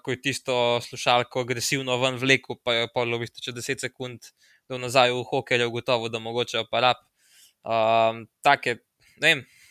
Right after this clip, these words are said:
otročje fore, kako bi temu rekel, no, k-, nekako ne spada tukaj zraven, ne. Saj, ja, pri mladincih je zmagoval s tistimi dolgimi solo pobegi, pa v bistvu še letos oziroma že tekom cele profesionalne kariere v bistvu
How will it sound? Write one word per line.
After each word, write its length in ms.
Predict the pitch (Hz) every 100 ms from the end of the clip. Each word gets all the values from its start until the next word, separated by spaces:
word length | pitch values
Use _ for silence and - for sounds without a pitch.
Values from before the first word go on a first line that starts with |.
| _ -
otročje 460 | 135 151 147 139
fore, 300 | - 131 117 -
kako 240 | 113 123
bi 100 | 113
temu 300 | 117 113 113
rekel, 240 | 117 - 113
no, 140 | 110
k-, 400 | - - 113 110 110 _ _ _ _ _ _ _ _ 123
nekako 300 | 135 120 131
ne 20 |
spada 320 | - 127 127
tukaj 320 | 120 120 120
zraven, 320 | 120 110 110
ne. 60 | -
Saj, 320 | - 135 123 113 -
ja, 140 | 127 117
pri 160 | 117
mladincih 480 | 117 117 127 127 123
je 80 | 127
zmagoval 480 | 123 117 127 127 110 _ _ _ _ _
s 160 | - -
tistimi 320 | 135 135 131
dolgimi 480 | 127 135 127 127 127
solo 320 | - 131 123
pobegi, 480 | 123 123 135 131 123
pa 160 | -
v 140 | 113 123
bistvu 260 | 123 135
še 380 | 123 - 120 123 - _ _ _ _ _ -
letos 400 | 139 156 151 131 - -
oziroma 400 | 123 123 120 120
že 240 | 117 120 120 _ _
tekom 280 | 131 123 123
cele 240 | 143 143
profesionalne 520 | - - 135 135 131
kariere 320 | 123 135 135 123
v 80 | 127
bistvu 260 | 120 131